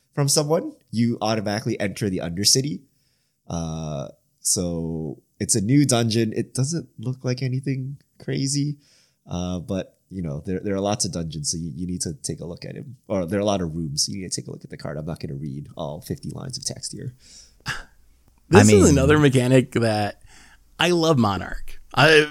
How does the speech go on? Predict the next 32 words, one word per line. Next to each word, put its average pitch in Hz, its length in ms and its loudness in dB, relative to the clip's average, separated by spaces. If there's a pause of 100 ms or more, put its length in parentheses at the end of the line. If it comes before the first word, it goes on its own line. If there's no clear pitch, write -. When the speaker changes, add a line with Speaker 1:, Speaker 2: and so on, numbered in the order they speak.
(240)
Speaker 2:
as 170 120 8
far 220 180 6
as 226 100 4
I'm 127 160 0
concerned, 165 360 6
Monarch's 123 380 2
the 160 180 10
single 190 480 6
best 139 260 4
multiplayer 120 500 4
mechanic 107 360 0
they've 113 260 2
ever 113 240 0
made. 107 340 2 (220)
So - 140 6
I'm 240 80 6
excited 302 400 4
about 196 240 2
having 151 280 6
another 135 640 6
Monarch-like 113 760 2
mechanic 98 440 -4
where 123 120 4
it's 143 100 6
gonna 175 180 6
force 147 280 4
people 147 240 4
to 135 80 8
attack 120 340 2
each 120 160 2
other. 113 320 4
Like, 117 220 2